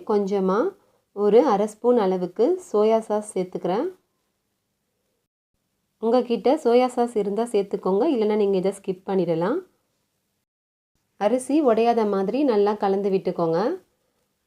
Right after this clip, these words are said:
அதுக்கப்புறம் நாம இதுல ஃப்ரை பண்ணி வச்சிருந்த முட்டைய சேர்த்துட்டு கலந்து விட்டுக்கலாம். காரத்துக்கு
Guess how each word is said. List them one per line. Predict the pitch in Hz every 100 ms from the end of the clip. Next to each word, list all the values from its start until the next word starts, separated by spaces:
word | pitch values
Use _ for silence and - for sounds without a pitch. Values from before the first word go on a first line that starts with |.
| _ _ -
அதுக்கப்புறம் | 208 - 277 - 208 285 240
நாம | 208 208 196
இதுல | 180 185 277 -
ஃப்ரை | 214 214 220
பண்ணி | 214 214
வச்சிருந்த | 196 190 190 185 190 240 247
முட்டைய | 196 214 208 208 208
சேர்த்துட்டு | 180 - 170 214 294
கலந்து | 214 196 190
விட்டுக்கலாம். | 180 165 165 175 294 370 _ _ _ _ _ _ _ _ _ _ _ _ _ _ _ _ _ _ 220
காரத்துக்கு | 226 269 269 226 302